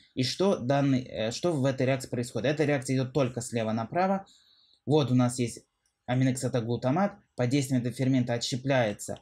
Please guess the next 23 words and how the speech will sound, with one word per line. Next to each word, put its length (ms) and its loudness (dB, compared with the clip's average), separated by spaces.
вот 200 2
эта 160 2
вот 160 0
самая 320 0
карбоксильная 880 -2
группа, 540 0
и 120 2
из 100 2
глутамата 540 0
образуется 640 0
гамма-аминомасляная 1800 2
кислота. 580 -6
Вот. 300 2
<clears throat> 420 4
Вот 200 2
гамма-аминомасляная 800 4
кислота, 180 -2
то 40 -8
есть 100 -4
она 140 4
образуется 420 2
за 60 -4
счет 180 -2